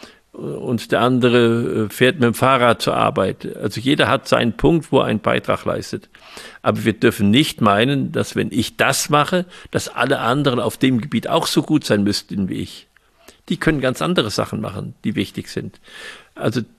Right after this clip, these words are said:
das wäre, äh, überheblich. Wir müssen klatschen, wenn einer was Gutes macht und nicht darauf achten oder schauen, dass andere das nicht machen. Das wirkt nie.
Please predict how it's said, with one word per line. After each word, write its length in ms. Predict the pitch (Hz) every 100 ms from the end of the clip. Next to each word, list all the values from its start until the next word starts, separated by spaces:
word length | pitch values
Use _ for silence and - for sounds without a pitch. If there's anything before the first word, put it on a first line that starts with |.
| -
das 400 | 135 139 - -
wäre, 380 | 143 135 123 -
äh, 680 | - - - 87 85 147
überheblich. 880 | 113 127 123 104 117 - 90 - - _ - - _ _ _
Wir 280 | - 131 127
müssen 420 | 135 160 147 120 - _ _ -
klatschen, 760 | - 117 156 - - 208 123
wenn 200 | 113 113
einer 440 | - 110 117 110 101
was 220 | 101 -
Gutes 400 | 120 117 98 -
macht 380 | 143 - - - _ _ _ _ _ - - - _ _
und 560 | - - - 135 131 127
nicht 340 | 147 147 -
darauf 380 | 117 107 98 -
achten 580 | 110 - - - 117 107
oder 220 | 107 101
schauen, 760 | - 101 104 110 110 107 - -
dass 180 | 104
andere 340 | 110 107 101 101
das 200 | 95 -
nicht 260 | 131 -
machen. 380 | 117 92 107 101 - _ _ _ -
Das 260 | 127 -
wirkt 340 | 208 196 - -
nie. 300 | 180 101